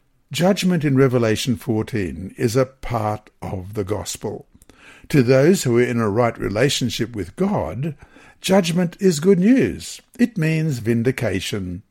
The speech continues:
salvation, freedom, and eternal life. However, it is bad news for the disobedient unless they repent and turn to God by accepting this end-time judgment hour message.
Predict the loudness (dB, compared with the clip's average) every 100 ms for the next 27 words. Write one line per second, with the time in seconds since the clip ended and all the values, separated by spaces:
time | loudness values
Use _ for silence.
0 | _ -2 0 2 4 2 0 -2 -4 -6
1 | -12 -20 -16 0 2 4 2 0 -6 -12
2 | -20 _ 0 2 2 0 -4 -2 -4 -6
3 | -8 -12 -18 -20 _ _ -4 -4 -2 0
4 | 0 -2 -4 _ -20 -20 _ 0 2 2
5 | 4 4 4 0 0 2 2 0 0 -2
6 | -4 -2 0 0 -2 -4 -4 0 0 0
7 | -2 -4 -12 _ _ -2 0 2 0 2
8 | 2 2 -2 -2 -2 -2 -4 -2 -2 -2
9 | -2 -4 -2 -2 -4 -10 -16 -20 -4 0
10 | 0 -2 -2 -2 0 -2 2 2 0 -2
11 | -2 -4 -4 -4 -2 -4 -6 -8 -6 -6
12 | -4 -4 -6 -4 -2 -4 -6 -10 -12 -20